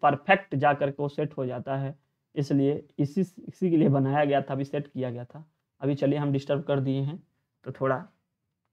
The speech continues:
इस पे आप लोग एडजस्ट कर लीजिए। इधर उधर करेंगे तो फिर से थोड़ा सा सिस्टम इधर उधर होगा, ठीक है? अब सही है? हाँ, चलिए, बहुत सही, भला सही हो गया इसी पर।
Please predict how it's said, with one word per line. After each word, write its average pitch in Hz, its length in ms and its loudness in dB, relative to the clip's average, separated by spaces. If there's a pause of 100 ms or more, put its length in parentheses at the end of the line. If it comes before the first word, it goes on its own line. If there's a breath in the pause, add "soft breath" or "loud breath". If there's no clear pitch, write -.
(200)
इस 190 140 6
पे 220 100 8
आप 196 160 8
लोग 175 180 4
एडजस्ट 160 300 2
कर 151 120 -4
लीजिए। 147 360 -2 (360)
इधर 165 160 8
उधर 196 160 8
करेंगे 180 300 4
तो 190 80 -6
फिर 180 120 0
से 175 120 0
थोड़ा 151 200 4
सा 147 160 0
सिस्टम 151 420 -12 (360)
इधर 135 120 2
उधर 127 160 0
होगा, 107 340 -12 (500)
ठीक 190 140 4
है? 147 220 -2 (100)
अब 151 120 2
सही 208 200 8
है? 127 220 0 (100)
हाँ, 139 140 -6
चलिए, 107 300 -4
बहुत 147 340 6
सही, 117 280 -10
भला 143 240 4
सही 139 220 2
हो 131 120 0
गया 127 140 -2
इसी 127 200 -6
पर। 151 140 -10